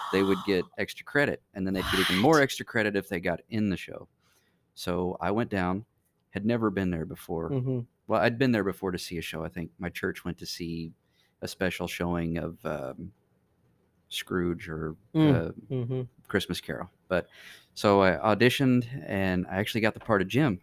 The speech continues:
Speaker 1: So
Speaker 2: You did?
Speaker 1: yeah.
Speaker 2: That's
Speaker 1: And
Speaker 2: awesome.
Speaker 1: I knew Ron Cassidy, uh,
Speaker 2: Yes,
Speaker 1: through my
Speaker 2: Ron.
Speaker 1: church forever.
Speaker 2: Mm-hmm.
Speaker 1: And, uh, so after that, I got the show, I got s-, I got stung, you know, I got, I got the
Speaker 2: Yeah.
Speaker 1: bug, and I couldn't leave. And I literally,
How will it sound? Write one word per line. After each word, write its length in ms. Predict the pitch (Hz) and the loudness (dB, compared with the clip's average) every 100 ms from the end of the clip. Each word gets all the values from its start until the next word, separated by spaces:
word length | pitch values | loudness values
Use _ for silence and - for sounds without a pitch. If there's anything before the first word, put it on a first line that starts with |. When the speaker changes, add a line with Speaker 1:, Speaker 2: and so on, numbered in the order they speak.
| _ _ _ | _ _ _
Speaker 1:
So 420 | - 92 87 90 - | -4 0 0 -2 2
Speaker 2:
You 260 | 135 151 | 6 6
did? 680 | 123 156 151 156 165 185 190 | 8 12 12 12 12 12 8
Speaker 1:
yeah. 300 | 117 110 85 - | 4 4 4 4
Speaker 2:
That's 220 | 190 185 | 4 4
Speaker 1:
And 360 | 107 101 101 98 | 4 4 4 0
Speaker 2:
awesome. 360 | - 320 254 247 | 0 -2 -2 0
Speaker 1:
I 120 | 127 | 2
knew 180 | 139 131 | 4 4
Ron 520 | 107 107 101 87 95 - _ - | 4 4 4 2 -2 -10 _ -8
Cassidy, 520 | 90 87 - 78 - _ _ | -8 -8 -8 -10 -12 _ _
uh, 200 | 85 90 | -6 -2
Speaker 2:
Yes, 180 | 123 131 | -2 0
Speaker 1:
through 100 | 110 90 | 0 0
my 100 | 85 | 0
Speaker 2:
Ron. 140 | - | 0
Speaker 1:
church 300 | 92 90 - | 0 -2 -6
forever. 440 | - 82 80 - 135 | -6 -4 -4 -6 -8
Speaker 2:
Mm-hmm. 340 | 135 127 131 139 | -10 -10 -12 -10
Speaker 1:
And, 340 | 90 82 82 | -8 -6 -6
uh, 220 | 85 87 - _ _ _ _ _ _ _ _ | -6 -8 -12 _ _ _ _ _ _ _ _
so 400 | - 101 92 90 - - - _ _ _ - | -6 0 0 0 -6 -20 -20 _ _ _ -4
after 280 | 107 110 104 | -4 0 2
that, 320 | 110 131 117 65 | 4 4 0 -4
I 80 | 101 | -6
got 140 | 98 | -6
the 60 | 90 | -4
show, 240 | - 107 | -2 0
I 40 | |
got 160 | 87 - - | 0 -4 -6
s-, 260 | - - - - 110 | -8 -8 -12 -12 -10
I 40 | |
got 140 | 98 - | -10 -12
stung, 440 | - 110 98 85 92 | -2 0 2 0 -4
you 100 | 87 | -4
know, 140 | 104 | -2
I 80 | 95 | -2
got, 140 | 92 - | -2 -4
I 80 | 92 | -2
got 120 | 95 | -2
the 60 | 95 | 0
Speaker 2:
Yeah. 40 | |
Speaker 1:
bug, 260 | 95 104 87 | 2 2 2
and 120 | 90 | 0
I 80 | 87 | -2
couldn't 380 | 90 - 92 - | -2 -4 -4 -2
leave. 320 | 113 98 82 _ _ - _ - | -2 -2 -8 _ _ -20 _ -4
And 160 | 98 92 | 0 2
I 80 | |
literally, 680 | 92 107 131 101 85 78 | 4 6 8 6 2 -4